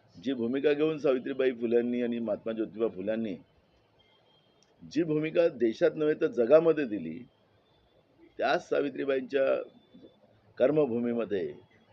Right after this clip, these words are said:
या पद्धतीचं हे जी मोठ्या प्रमाणात पापं चाललेली आहे, संपूर्ण महाराष्ट्रात चाललेली आहे,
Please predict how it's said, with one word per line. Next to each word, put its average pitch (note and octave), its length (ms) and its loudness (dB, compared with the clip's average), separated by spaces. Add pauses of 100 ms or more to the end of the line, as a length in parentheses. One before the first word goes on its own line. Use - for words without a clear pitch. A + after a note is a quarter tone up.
(480)
या A2 220 0
पद्धतीचं D3 840 2
हे A2 280 -8
जी C3 180 -6
मोठ्या G#2+ 380 -8
प्रमाणात B2+ 300 0
पापं A2 340 2
चाललेली G#2 440 0
आहे, G2+ 100 0
संपूर्ण G#2+ 320 -4
महाराष्ट्रात B2 560 0
चाललेली F#2+ 480 -2
आहे, - 120 -6